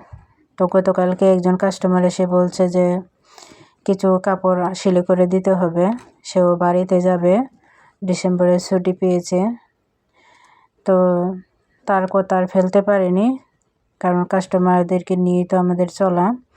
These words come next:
তাদের আবদার রাখতে হয়। আমার একটা অভ্যাস, সবসময়ই আমি আমার নিজের কথা থেকে অন্যের গুরুত্ব দেই বেশি, হয়তো তার জন্য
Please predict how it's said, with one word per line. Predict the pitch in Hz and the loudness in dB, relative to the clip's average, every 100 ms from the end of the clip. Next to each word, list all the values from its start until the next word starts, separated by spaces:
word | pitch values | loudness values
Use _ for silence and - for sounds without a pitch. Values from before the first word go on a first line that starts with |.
| - - - | -20 -20 -8
তাদের | 185 185 | -2 2
আবদার | 185 175 185 180 | 2 0 0 0
রাখতে | 185 190 196 | 0 0 -2
হয়। | 185 180 233 240 - | 0 0 -2 -6 -6
আমার | 180 175 180 | 0 2 2
একটা | 180 180 190 | 0 0 0
অভ্যাস, | 180 185 185 | 0 0 -2
সবসময়ই | - 175 - 196 190 180 196 254 _ - - - - - - | -2 -4 -2 -2 0 0 0 -4 _ -20 -20 -20 -20 -12 -4
আমি | 190 196 | 0 0
আমার | 196 190 | 0 2
নিজের | 185 180 196 | 0 0 0
কথা | 196 196 196 | 0 0 0
থেকে | 190 185 190 | 0 0 2
অন্যের | 185 185 185 | 2 2 0
গুরুত্ব | 185 185 185 - 190 | -2 -2 -4 -2 0
দেই | 185 180 | 2 0
বেশি, | 180 190 - 190 240 - _ | 0 -2 -2 -2 -4 -8 _
হয়তো | 202 185 196 | -2 0 0
তার | 196 190 | 0 0
জন্য | 185 190 | 0 2